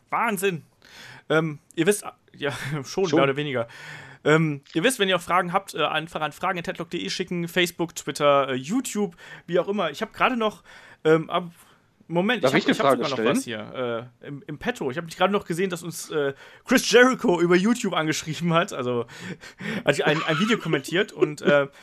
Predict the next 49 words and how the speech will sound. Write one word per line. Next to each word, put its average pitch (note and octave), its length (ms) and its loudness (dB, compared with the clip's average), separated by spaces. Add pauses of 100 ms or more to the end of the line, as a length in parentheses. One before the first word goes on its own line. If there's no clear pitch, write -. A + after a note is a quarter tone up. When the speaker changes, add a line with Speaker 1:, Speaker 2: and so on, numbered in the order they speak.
Speaker 1:
<laughs> - 180 -14
fragt D#3+ 300 0
dann D3 160 -2
also C3 140 -6
zu C#3 180 -6
dem, B2+ 300 -4
äh, A#2+ 220 -4
sechzehn D3+ 280 -4
Karat C3+ 260 -2
Gold, C#3+ 300 0
äh, C3 100 -8
nächste A#2+ 280 -8
Woche C3 140 -8
und D3 60 -12
er C3+ 60 -6
fragt, D#3 300 -4
wa-, D3 140 -2
was D#3+ 120 0
ist B3+ 160 -4
denn F#3+ 80 0
am F3 120 0
Donnerstag? C#3+ 580 -4
Donnerstag F3 560 0
ist, - 260 -8
äh, B2+ 200 0
Inner D3+ 200 -4
Circle, C#3 500 -2
äh, C#3 360 -12
kleine D#3+ 220 -4
Veranstaltung D#3+ 540 -4
in C#3 80 -10
der C3+ 160 0 (360)
Wrestling C#3+ 360 0
Academy. B2 520 -6 (340)
Hundertfünfzig E3+ 520 -2
Leute, E3 200 0
glaub F3 160 0
ich, E3+ 100 -12
gehen F3 120 -6
da F3 80 -4
nur E3 160 -6
rein. E3 180 -2
Ich - 80 -16
glaube, C#3+ 220 -2
ist D3 80 -10
inzwischen C#3 280 -12
auch B2+ 140 -12
ausverkauft. - 680 -8
Ähm, A#2+ 240 -8